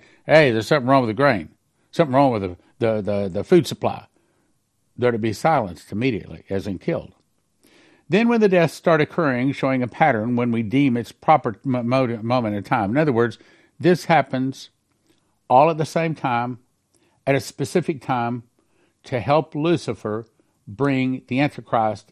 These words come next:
into our world. That's what it's about to say. This will go unnoticed by the public and anyone who discovers the diseases in their feed.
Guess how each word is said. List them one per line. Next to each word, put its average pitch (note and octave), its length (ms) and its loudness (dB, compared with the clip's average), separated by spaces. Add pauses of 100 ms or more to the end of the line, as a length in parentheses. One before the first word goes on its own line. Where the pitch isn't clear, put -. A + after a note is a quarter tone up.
into B2 320 -8
our G#2+ 140 -2
world. G2 380 -8 (160)
That's A2+ 240 -6
what A2 120 -2
it's G2 160 -8
about F#2+ 280 -8
to G#2+ 80 -14
say. - 260 -18 (840)
This F3 180 4
will F#3 80 4
go D#3+ 220 2
unnoticed G#3+ 560 2
by C3 100 2
the G#2 140 -2
public A#2+ 360 -2
and A2+ 120 -8
anyone B2 420 -4
who B2+ 100 -4
discovers G#2+ 580 -4
the G2+ 100 -6
diseases G2 640 -2
in F#2+ 140 -4
their F#2 100 -4
feed. F#2+ 460 -8